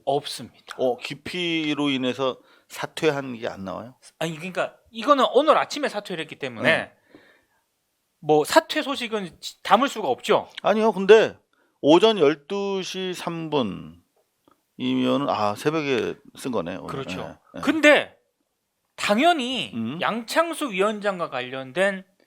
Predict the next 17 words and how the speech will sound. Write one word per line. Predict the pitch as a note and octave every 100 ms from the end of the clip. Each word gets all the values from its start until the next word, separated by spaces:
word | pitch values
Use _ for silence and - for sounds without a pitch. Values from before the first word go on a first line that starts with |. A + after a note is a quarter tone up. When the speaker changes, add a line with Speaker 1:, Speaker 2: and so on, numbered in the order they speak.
| _ _
Speaker 1:
편파 | - B3+ A3+ A#3
논란, | C3+ A2+ F2+ _
Speaker 2:
네. | F#2 -
Speaker 1:
공정성 | F#3+ B3 B3 G#3+ G3
논란이 | C#3+ C3+ G#2+ A#2+ A2 F#2 _ _ _ _
이미 | F3+ C#4 F#4+ G4 F#4+
며칠 | E3+ G3+ F4
전부터 | F4 D4+ F#3+
제기가 | D3 C3 B2
됐어요. | G2+ - F#2+ F#2 G#2+
Speaker 2:
그렇죠. | - B3 - D3+ E3+ _
Speaker 1:
네. | - - - -
Speaker 2:
한 | - G3+
삼, | G3+ G3+
사 | G#3+
일 | G3+
전부터 | D#3 D#3 D3+ - - D3+ D3 A#2